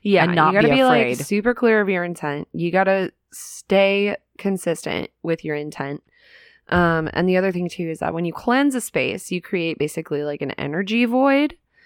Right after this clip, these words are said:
Speaker 1: And it basically just creates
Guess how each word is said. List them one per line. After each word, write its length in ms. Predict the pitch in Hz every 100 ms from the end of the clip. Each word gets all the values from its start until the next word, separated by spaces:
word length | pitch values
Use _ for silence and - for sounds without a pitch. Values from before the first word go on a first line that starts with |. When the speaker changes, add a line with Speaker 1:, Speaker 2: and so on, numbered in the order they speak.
| _ - - _ -
Speaker 1:
And 680 | 190 185 175 170 170 170 - _ _ -
it 140 | 208
basically 400 | 208 208 220 202
just 200 | 175 -
creates 580 | - 175 160 - - -